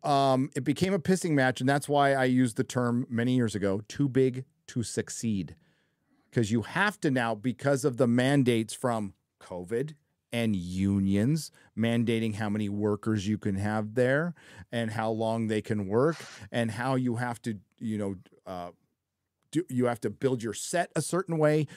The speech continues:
You have to, there's so many rules you have to follow that cost them hundreds of millions of dollars. Now they're pricing themselves right out, and it's gonna be a lot cheaper to go to South Korea, who are making, uh,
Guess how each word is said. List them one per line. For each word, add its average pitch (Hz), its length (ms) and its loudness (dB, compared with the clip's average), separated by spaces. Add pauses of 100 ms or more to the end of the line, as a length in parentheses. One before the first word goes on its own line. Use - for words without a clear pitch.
(120)
You 147 140 2
have 156 180 0
to, 147 280 -2
there's 131 220 -2
so 208 220 -2
many 196 180 4
rules 151 420 8
you 135 120 6
have 131 160 4
to 113 80 -12
follow 123 300 4
that 113 180 -2
cost - 340 -4
them 113 240 -2 (400)
hundreds 127 680 6
of 104 160 0
millions 101 340 0
of 95 80 -2
dollars. 85 400 -4 (240)
Now 139 320 4
they're 123 180 4
pricing 139 540 -2
themselves 113 460 -2 (180)
right 107 400 4
out, 98 320 0
and 127 120 2
it's 107 120 -2
gonna 123 140 2
be 107 160 2
a 98 80 -2
lot 127 240 -2
cheaper 120 440 0 (340)
to 131 100 -4
go 127 200 4
to 117 140 4
South 165 300 -2
Korea, 143 580 2 (440)
who 151 200 2
are 131 180 6
making, 131 500 2 (120)
uh, 101 300 -2